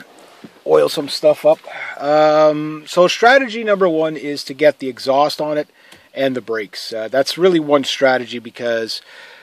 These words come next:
I can't drive this with the way the brakes are. So I have to take the brakes and, and do that. Uh, the plate is on it. I, we got it in the nick of time.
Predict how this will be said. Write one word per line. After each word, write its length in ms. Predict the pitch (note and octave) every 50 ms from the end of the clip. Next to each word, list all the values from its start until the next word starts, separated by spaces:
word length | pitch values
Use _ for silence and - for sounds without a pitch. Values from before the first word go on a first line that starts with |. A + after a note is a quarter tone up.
| _ _ _
I 160 | - A#2 B2+
can't 920 | B2 - - D#3+ E3 E3 E3 E3 E3 D#3+ D3 - - - - - - - - - - _ _ _ _ _ _ _ _ _ _ _ _ _ _ _ _
drive 320 | - C#3 D3 D3 C#3+ C3+
this 220 | C#3 C3+ - - -
with 220 | E3+ D#3+ D3+ B2+
the 80 | C3+ B2
way 140 | C3 B2+
the 80 | A#2+ A#2
brakes 340 | G#2 A#2+ A#2 A2+ G2 - B2+
are. 220 | G#2+ F#2+ E2 -
So 320 | - - - G#2 G2+ G2 G2+
I 60 | G#2
have 220 | G#2 C#3 D3 C#3+ -
to 80 | -
take 160 | - C#3 -
the 60 | - A2+
brakes 400 | - A#2 A2+ G#2 - - - - - G#2
and, 200 | A2 G#2+ G#2+ F#2+
and 160 | - A2 G#2
do 140 | F#2+ G#2 G2+
that. 200 | F#2 F#2 F#2 - _ _ _ _ _ _ _ _ _ _ _ _ _ -
Uh, 540 | A2 A2+ A2+ A2+ A2+ A2+ A#2 A#2 A#2 A#2
the 120 | A2 - C#3+
plate 360 | - - - F3+ F#3 F3+ -
is 180 | F3+ D#3+ C3+ D#3+
on 220 | D3+ C#3+ C#3+ D#3
it. 120 | G3 F#3+ - _ _ _ _ _ _ _ _ _ _ _ _ _ _ _ _ _ _ _ _ _ _ _ _ - - _ - -
I, 140 | - G2
we 140 | G#2 A#2 A#2+
got 220 | A#2 C3 C3+ C3+ D3
it 100 | D3 -
in 60 | D#3
the 80 | C#3
nick 160 | C#3 C#3+ C3+ -
of 100 | C3+ -
time. 460 | D#3 C#3+ C#3+ D3 D#3+ F3 F#3 D#3